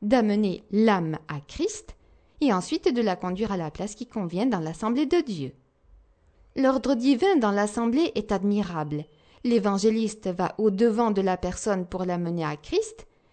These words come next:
et il l'introduit ensuite dans l'assemblée. Ceux qui sont dans l'assemblée s'assurent alors de la réalité et de la solidité du travail de Dieu en elle.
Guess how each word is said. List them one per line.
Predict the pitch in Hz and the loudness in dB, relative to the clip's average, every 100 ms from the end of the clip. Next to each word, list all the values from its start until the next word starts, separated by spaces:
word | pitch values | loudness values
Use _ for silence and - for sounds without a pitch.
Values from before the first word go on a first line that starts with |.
| _ 320 | _ 2
et | |
il | 262 240 - | 4 4 2
l'introduit | 226 269 392 381 277 220 220 208 | 2 2 2 0 -2 -2 0 -2
ensuite | 175 - 214 233 202 202 | -4 -6 -8 -8 -10 -4
dans | 247 311 | 0 2
l'assemblée. | 311 269 220 196 160 135 - _ _ _ _ _ _ | 0 -2 -4 -2 -4 -6 -10 _ _ _ _ _ _
Ceux | - 220 | -4 -4
qui | 214 196 | -4 -6
sont | 208 | -6
dans | 190 175 | -4 -4
l'assemblée | 170 175 180 185 240 254 202 | -4 -6 -6 -2 0 0 0
s'assurent | - 185 180 - 220 180 | -2 -6 -6 -4 -2 -2
alors | 185 196 180 | -2 -2 -2
de | 175 | -4
la | 175 160 | -4 -6
réalité | 170 165 170 170 - 320 - _ - | -6 -8 -8 -8 -4 -4 -6 _ -6
et | 254 | -2
de | 214 | 0
la | 220 170 | 0 -2
solidité | - 220 214 190 196 269 | 0 0 0 -6 -4 -4
du | 202 | -4
travail | 208 196 180 170 | -6 -4 -2 -2
de | 175 180 | 0 -2
Dieu | 180 294 311 | -2 -4 -4
en | 285 302 226 | -2 0 0
elle. | 151 135 139 | -2 -6 -10